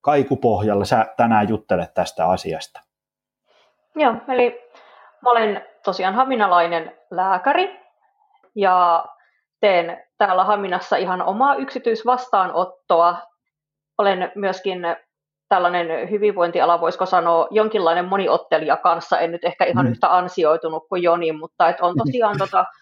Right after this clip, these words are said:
Speaker 2: hyvinvointivalmennusta teen ja on koulutettu personal trainer ja voimavalmentaja ja äitiysvalmentaja. Sit on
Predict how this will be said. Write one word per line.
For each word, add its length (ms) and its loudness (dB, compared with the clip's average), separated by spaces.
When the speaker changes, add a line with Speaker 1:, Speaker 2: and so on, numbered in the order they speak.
Speaker 2:
hyvinvointivalmennusta 1160 0
teen 240 2
ja 120 4
on 100 -2
koulutettu 600 -2
personal 480 0
trainer 540 0
ja 180 -2
voimavalmentaja 1040 0
ja 140 2
äitiysvalmentaja. 1160 2
Sit 280 -8
on 240 -4